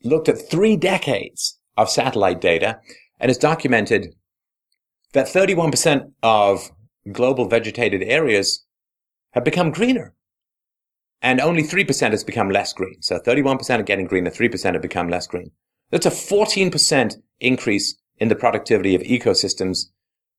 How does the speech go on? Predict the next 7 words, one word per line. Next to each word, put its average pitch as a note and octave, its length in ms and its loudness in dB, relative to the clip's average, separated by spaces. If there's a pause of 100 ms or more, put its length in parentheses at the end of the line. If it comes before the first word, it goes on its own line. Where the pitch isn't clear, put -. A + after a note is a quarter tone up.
and G#2+ 200 -2
has A#2 160 -2
been A2+ 160 2
observed G2 560 2
in G2 200 -4
all B2 380 2
vegetation F#2 680 -2